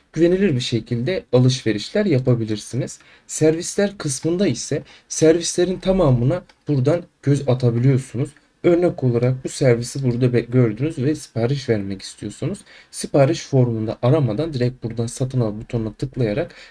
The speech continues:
direkt olarak bu sipariş için sipariş oluşturma ekranına sizleri atıyor.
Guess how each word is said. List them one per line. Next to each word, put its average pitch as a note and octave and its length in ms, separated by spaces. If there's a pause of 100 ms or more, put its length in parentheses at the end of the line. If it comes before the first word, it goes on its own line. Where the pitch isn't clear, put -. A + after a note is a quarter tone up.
(120)
direkt C3+ 280
olarak C#3 400
bu C#3+ 80
sipariş B2+ 680
için D3 180
sipariş - 560
oluşturma A#2 600
ekranına A#2 440
sizleri G#2+ 380
atıyor. G#2 540